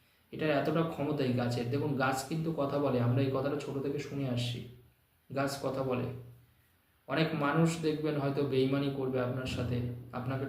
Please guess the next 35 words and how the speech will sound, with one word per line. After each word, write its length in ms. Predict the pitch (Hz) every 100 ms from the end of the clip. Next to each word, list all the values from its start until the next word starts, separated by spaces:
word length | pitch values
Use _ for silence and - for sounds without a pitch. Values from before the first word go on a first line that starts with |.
| -
ঠকাবে, 420 | 127 127 135 123 120 - - - - - -
কিন্তু 220 | 151 160
গাছ 280 | 160 139 156 -
কিন্তু 240 | 180 175 175
কখনো 260 | 165 156 160
আপনাকে 340 | 139 147 147 151
ঠকাবে 320 | - 139 139 127
না। 120 | 120 120 - - - - - 120
গাছের 400 | 131 139 - 185 175
যে 120 | 165
গুণাগুণ, 600 | 160 135 139 143 139 160 120 - - - - - - _ _ _ _ _ _ _ _
সে 280 | - - 165 170
কিন্তু 280 | 175 170 165
সেটা 320 | - 143 147 143 - -
আপনাকে 400 | 131 123 139 143
দেবেই 380 | 127 123 123 139
দেবে, 220 | 127 117 117 - -
এটা 160 | 123
কিন্তু 220 | 139 151 151
প্রকৃতিরই 600 | 139 131 131 139 147 139
নিয়ম। 260 | 123 120 120 - - - - _ _
যদি 180 | - 135 151
আপনি 180 | 151 147
সঠিক 320 | - 139 139
গাছ 140 | 139 123
চিনতে 260 | 135 139 156
পারেন, 240 | 151 156 165
যদি 260 | 160 123 135
আপনি 180 | - 139
সঠিক 340 | - 135 143 143
নিয়মে 240 | 143 143
সেটা 200 | - 127
ব্যবহার 380 | 123 117 120 117
করতে 260 | 120 117 120
পারেন। 240 | 117 -